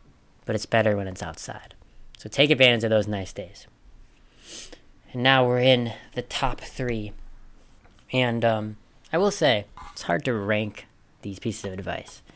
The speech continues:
because I think all of these are important, but these are just ranked, I guess, for me, for my liking. But my number three, I have, "Nerves are good.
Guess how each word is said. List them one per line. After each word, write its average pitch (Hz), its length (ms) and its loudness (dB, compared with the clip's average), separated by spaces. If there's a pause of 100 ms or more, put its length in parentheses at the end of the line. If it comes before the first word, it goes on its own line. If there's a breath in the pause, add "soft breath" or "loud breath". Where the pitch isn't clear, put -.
(440 loud breath)
because 110 500 2 (680)
I - 200 0
think 135 300 -4
all 123 120 6
of 117 100 0
these 107 140 -2
are 98 100 -2
important, 101 480 -6 (340)
but 104 280 0 (640 soft breath)
these 123 180 0
are 120 100 4
just 113 220 -2
ranked, 110 360 0 (680)
I 113 80 0
guess, 101 260 -4 (180)
for 104 200 0
me, 98 300 -6
for - 180 -4
my 95 220 -4
liking. - 340 -10 (880 soft breath)
But 117 100 -2
my 120 140 6
number 139 220 2
three, 113 520 -4
I 113 120 0
have, 107 320 0 (580)
"Nerves 127 640 -4
are 101 180 -8 (220)
good. 107 380 0